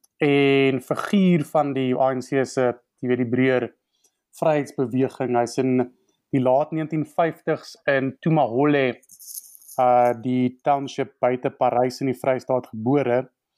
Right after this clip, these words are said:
En baie vinnig, jy weet, op 'n redelike jong ouderdom, het hy maar betrokke begin raak in van die struggle aktiwiteite plaaslik in die Vrystaat, veral daai Noord-Vrystaat deel. Jy weet, jy praat nou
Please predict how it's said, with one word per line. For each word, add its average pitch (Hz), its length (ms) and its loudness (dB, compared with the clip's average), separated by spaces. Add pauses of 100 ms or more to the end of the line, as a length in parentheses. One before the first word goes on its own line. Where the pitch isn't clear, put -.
(680)
En 160 680 2
baie 180 240 0
vinnig, 214 440 0
jy 180 60 -2
weet, 170 140 0
op 165 80 -2
'n 170 80 2
redelike 180 360 0
jong 156 320 2
ouderdom, 135 720 2
het - 640 -10
hy 170 80 2
maar 160 140 2
betrokke 160 480 0
begin 143 400 -2
raak 120 360 0
in 123 160 -10
van 127 300 -4
die 123 340 0
struggle 131 440 -2
aktiwiteite 123 880 -4
plaaslik 131 640 -4 (640)
in 151 100 0
die 139 60 2
Vrystaat, 123 600 -2
veral 135 260 -4
daai 120 240 2
Noord-Vrystaat 117 760 -4
deel. 113 200 0
Jy 110 80 0
weet, 113 120 -2
jy 123 80 0
praat 123 280 -4
nou 123 120 -4